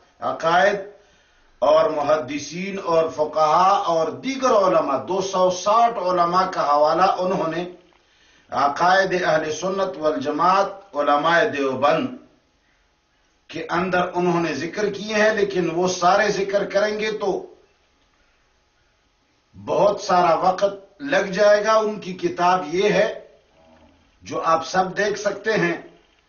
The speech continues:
اس میں ان مسائل کی تشریح کے علاوہ تقریباً دو سو ساٹھ علماء، محدثین،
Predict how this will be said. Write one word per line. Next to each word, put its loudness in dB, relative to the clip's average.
اس -8
میں 2
ان -4
مسائل 2
کی -10
تشریح -2
کے 0
علاوہ 4
تقریباً -2
دو 0
سو 0
ساٹھ 0
علماء، 2
محدثین، -4